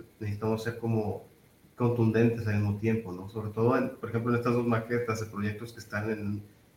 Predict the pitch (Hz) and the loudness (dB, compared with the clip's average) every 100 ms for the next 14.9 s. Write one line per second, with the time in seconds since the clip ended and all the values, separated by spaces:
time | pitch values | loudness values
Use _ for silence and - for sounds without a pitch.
0 | 104 101 95 - 104 101 110 101 92 90 | -16 -4 -4 -2 -2 -2 -6 -6 -10 -10
1 | - - - 95 101 107 95 98 - 110 | -10 -14 -16 -16 -14 -14 -12 -14 -10 -8
2 | 98 101 101 104 107 - 92 113 117 104 | -6 -6 -6 -6 -8 -6 -2 0 0 -2
3 | 101 92 92 95 107 101 101 - 110 117 | -4 -6 -8 -8 -6 -8 -10 -12 -10 -6
4 | 117 - - - - - 113 110 117 110 | -6 -8 -20 -20 -8 -2 0 0 -2 -2
5 | 110 131 127 117 147 - - 107 107 113 | -2 0 -2 -2 -6 -4 -2 0 2 0
6 | 135 107 101 101 101 104 101 120 110 95 | 0 0 0 -2 0 0 0 -2 -4 -4
7 | 95 95 101 107 107 98 87 - 95 92 | -8 -6 -6 -8 -10 -16 -18 -16 -10 -8
8 | 95 98 - - - - 95 95 92 92 | -8 -12 -16 -20 -20 -12 -8 -8 -8 -10
9 | 90 90 101 - 85 78 - - - _ | -10 -10 -12 -12 -16 -16 -18 -20 -20 _
10 | _ - 98 95 95 95 90 90 87 87 | _ -8 -6 0 0 2 -2 -4 -6 -6
11 | 90 82 82 78 - - - 98 101 104 | -8 -12 -12 -16 -18 -20 -14 -12 -6 0
12 | 107 110 - 107 - 101 104 107 101 107 | 0 -2 -8 -10 -2 0 0 2 2 4
13 | 120 123 110 - 101 104 101 - 98 101 | 4 2 -4 -14 -6 -4 -4 -6 -8 -8
14 | 101 101 95 101 101 95 95 101 101 | -6 -6 -4 -6 -6 -10 -6 -4 -6